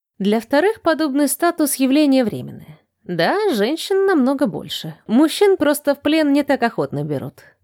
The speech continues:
И многоженство есть. Вон наш муж подтвердит". Женщина-змея кивнула на обладателя энергетического протеза, который в очередной раз избавлял свою одежду от кофе. Но оно не общее. Просто это одно из обязательных требований к жрецам.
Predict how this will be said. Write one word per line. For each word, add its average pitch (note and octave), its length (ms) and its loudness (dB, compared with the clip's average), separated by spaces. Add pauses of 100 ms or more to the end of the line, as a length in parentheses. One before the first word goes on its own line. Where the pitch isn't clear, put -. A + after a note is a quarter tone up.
(260)
И F#3+ 180 2
многоженство A3+ 680 0
есть. F#3 440 -6
Вон D4+ 340 2
наш C4+ 220 -2
муж E3+ 220 -4
подтвердит". D#3+ 580 -4 (280)
Женщина-змея D4+ 800 2
кивнула C#4+ 440 2
на C4 140 2
обладателя C4 520 2 (100)
энергетического A#3+ 720 0
протеза, D4 440 2
который C#4+ 400 0
в B3 60 -2
очередной F3+ 580 0
раз C4 300 2
избавлял C4+ 480 0
свою B3 360 2
одежду F#3 460 0
от G3+ 140 -2
кофе. - 320 -10 (540)
Но C#4+ 340 4
оно D#4 200 4
не C4+ 140 0
общее. E3 460 -4 (340)
Просто F#4 400 2
это F4+ 340 4
одно B3+ 300 2
из D#4+ 160 2
обязательных B3+ 640 2
требований G3+ 540 2
к G#3 60 -2
жрецам. G3 500 -4